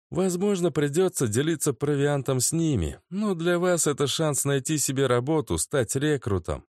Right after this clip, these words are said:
«Какая армия? Для чего?» не поверил главный бородач. «Кто-то сумел объединить общины, чтобы дать нам решительный бой. По дороге мы встретили несколько отрядов, больше сотни людей в общей сложности.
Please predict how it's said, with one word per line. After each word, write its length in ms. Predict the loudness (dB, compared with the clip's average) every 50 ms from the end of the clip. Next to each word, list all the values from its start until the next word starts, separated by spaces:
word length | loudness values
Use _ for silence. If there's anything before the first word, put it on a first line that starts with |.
| _ _ _ _ _ _ _ _
«Какая 840 | _ 0 2 2 2 2 2 2 4 4 4 4 4 4 4 4 4
армия? 280 | 4 2 2 2 0 0
Для 220 | 0 2 0 0
чего?» 600 | 2 2 2 2 2 2 4 4 2 2 -2 -6 -14 _ _ _ _
не 180 | -4 -2 -2 0
поверил 500 | 0 0 0 2 2 2 2 0 0 0
главный 420 | 0 2 2 2 2 2 2 0
бородач. 760 | 2 2 2 2 2 2 2 2 2 2 2 -2 -6 -12 -18 _ _ _ _ _ _ _ _ _ _
«Кто-то 420 | -10 -4 -2 0 0 2 2 2 2
сумел 500 | 2 2 2 2 2 2 2 4 4 2
объединить 640 | 2 2 2 0 0 0 2 2 2 2 2 2
общины, 540 | 2 2 0 -2 -2 0 0 2 2 2 2
чтобы 320 | 0 0 -2 0 0 2
дать 260 | 2 2 2 2 2
нам 240 | 0 2 2 2 2
решительный 680 | 2 0 0 0 0 -2 0 0 0 0 2 2 0
бой. 440 | 0 0 2 2 4 4 2 0 -4 -10 _ _ _ _ _ _
По 120 | -4 -2
дороге 420 | 0 2 2 2 2 2 0 0 0
мы 120 | 0 0
встретили 520 | 0 0 0 2 2 2 2 2 0 2 2
несколько 520 | 2 0 -2 -2 -4 -4 -2 0 2 0
отрядов, 600 | 0 0 0 0 0 0 2 0 0 -2 -2 -4
больше 340 | -4 -4 -4 -2 -2 -2 0
сотни 420 | 0 0 0 0 0 0 -2 0
людей 380 | 0 0 0 0 0 0 0 2
в 100 | 2 0
общей 260 | 0 0 0 0 0
сложности. 880 | 0 0 0 0 0 0 0 0 0 0 -2 -2 -2 -4 -4 -6 -8